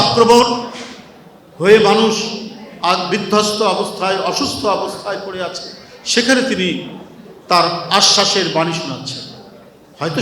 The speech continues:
সহযোগিতা, সহযোগিতা, সহযোগিতা খুব অল্প, তেমন কিছু নয়, কিন্তু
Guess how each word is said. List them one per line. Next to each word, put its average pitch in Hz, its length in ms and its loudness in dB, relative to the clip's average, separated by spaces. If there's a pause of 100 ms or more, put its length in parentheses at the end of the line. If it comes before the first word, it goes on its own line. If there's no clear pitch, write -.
সহযোগিতা, 233 520 0
সহযোগিতা, 233 460 -2 (440)
সহযোগিতা 208 400 0
খুব 220 180 -2 (100)
অল্প, 247 200 2 (1600)
তেমন 208 220 2 (100)
কিছু 175 220 -6
নয়, 139 200 -4
কিন্তু 240 280 0